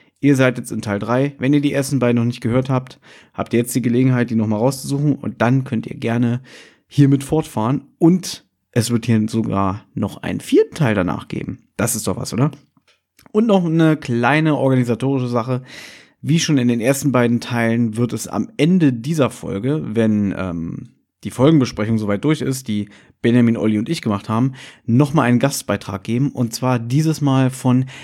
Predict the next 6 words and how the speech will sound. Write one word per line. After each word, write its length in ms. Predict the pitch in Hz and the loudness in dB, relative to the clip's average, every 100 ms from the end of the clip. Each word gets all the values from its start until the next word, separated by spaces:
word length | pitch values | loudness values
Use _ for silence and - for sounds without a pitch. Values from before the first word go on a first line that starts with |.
| 117 | -12
Die 400 | 120 123 139 135 - - | -4 0 0 -2 -10 -6
Zwo. 640 | - 120 156 123 - - - _ _ | -4 2 4 4 0 -8 -18 _ _
Ein 280 | - 110 110 | -4 0 0
sehr 180 | 113 143 | 2 2
sympathisches 840 | 160 147 135 127 131 127 - - _ | 2 2 2 0 -2 -4 -6 -12 _
Pärchen, 600 | - 135 160 190 202 202 | 0 2 2 0 -2 -4